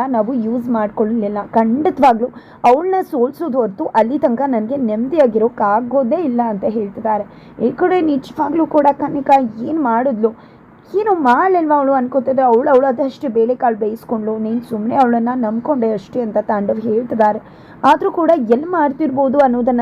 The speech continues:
ತಿಳ್ಕೊಳ್ಳೋಕೆ ಶ್ರೇಷ್ಠ ಮುಂದಾಗ್ತಿದ್ದಾಳೆ. But ಎಲ್ರಿಗೂ ಭಾಗ್ಯ ಹೇಳಿರೋದು ಶೆಫ್ ಅಂತಾನೆ, ಹಾಗಾಗಿ ಅದೇ ಇಲ್ಲಿ ಎಲ್ಲರ ಕಿವಿಗೂ ಕೂಡ ಹೋಗ್ತಿದೆ. ಆದ್ರೆ ಭಾಗ್ಯ ಅಲ್ಲಿ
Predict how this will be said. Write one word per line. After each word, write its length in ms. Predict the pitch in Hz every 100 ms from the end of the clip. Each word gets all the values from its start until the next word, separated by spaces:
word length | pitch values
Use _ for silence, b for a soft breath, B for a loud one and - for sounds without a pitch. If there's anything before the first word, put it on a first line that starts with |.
| 240
ತಿಳ್ಕೊಳ್ಳೋಕೆ 600 | 233 208 294 285 269 269
ಶ್ರೇಷ್ಠ 380 | - 226 226 254
ಮುಂದಾಗ್ತಿದ್ದಾಳೆ. 760 | 240 233 254 294 - 226 214 233 B B B -
But 200 | 370 370
ಎಲ್ರಿಗೂ 440 | 247 220 240 359
ಭಾಗ್ಯ 320 | 349 339 294 349
ಹೇಳಿರೋದು 500 | 330 285 285 262 302
ಶೆಫ್ 400 | - 247 - 285
ಅಂತಾನೆ, 400 | 240 208 214 220
ಹಾಗಾಗಿ 540 | 277 202 208 247 233
ಅದೇ 540 | 220 254 254 285 247 - B B
ಇಲ್ಲಿ 300 | - 254 247
ಎಲ್ಲರ 300 | 214 208 285 311
ಕಿವಿಗೂ 420 | 294 247 247 269
ಕೂಡ 220 | 247 233
ಹೋಗ್ತಿದೆ. 460 | 240 247 214 - 220
ಆದ್ರೆ 360 | - 214 214 220
ಭಾಗ್ಯ 520 | 196 202 202 214 269
ಅಲ್ಲಿ 360 | 254 226 226